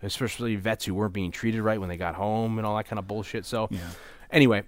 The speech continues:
Speaker 1: to, to answer your question, so yeah, Rocky wasn't a big connection to me, but I knew people l-, like yourself who just, you know, it was religious to them, that series. That they,
Speaker 2: Yeah.
Speaker 1: they, they loved boxing. I don't feel so much you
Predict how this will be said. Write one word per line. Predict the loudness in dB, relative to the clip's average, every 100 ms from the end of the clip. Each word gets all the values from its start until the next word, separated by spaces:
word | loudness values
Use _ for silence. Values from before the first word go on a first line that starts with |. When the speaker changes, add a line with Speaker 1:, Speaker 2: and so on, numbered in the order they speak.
| -8
Speaker 1:
to, | -16 -14 -8
to | 2
answer | 4 4
your | 2
question, | 2 2 2 -2
so | 2
yeah, | 6 8
Rocky | 10 8 6 -2 -2 -6 -10 0
wasn't | 4 6 6
a | 6
big | 4
connection | 4 0 0 0
to |
me, | 0
but | 0 2
I | 4 6
knew | 8 10 8
people | 6 2 2 0 -2 -4
l-, | -8 -10
like | -8 -8 -6
yourself | -6 -2 0 0 0
who | -4 -2
just, | -2 -6 -8 -20 -20 -20 -4
you | 0
know, | 0 0 -4
it | -4
was | -4 -2
religious | -4 -2 -2 -2 -8
to | -12
them, | -14 -16 -20 -14 -2
that | 0
series. | 0 -2 -2 -4 -10 -10
That | -6
they, | -4
Speaker 2:
Yeah. | -2
Speaker 1:
they, | -2 -2
they | -2
loved | 4 6 6 4
boxing. | -2 -2 -4 -4
I | -2
don't | -2 -4 -8
feel | 0 2
so | 2 -2
much | -2 -2 2
you | 4 4